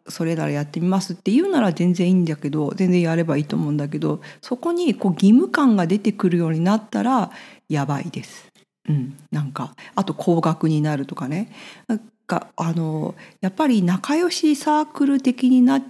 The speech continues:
ちゃうと、そこに、あの、あ、前も言ったから行かなきゃみたいな気持ちにさせられると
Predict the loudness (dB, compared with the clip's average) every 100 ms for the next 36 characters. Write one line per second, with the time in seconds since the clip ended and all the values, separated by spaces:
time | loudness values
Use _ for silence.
0 | -10 -4 -2 0 -2 -6 -18 -2 2 4
1 | 4 2 -2 -14 -20 -20 -14 -6 -6 0
2 | 4 6 6 6 4 0 -12 _ _ -2
3 | 0 0 0 0 -2 -2 -4 -4 -14 _
4 | -20 _ _ _ 4 6 4 2 0 -4
5 | -2 -2 0 4 4 4 0 0 0 0
6 | -2 0 2 4 4 4 4 2 0 0
7 | 0 2 0 0 -2 0 0 0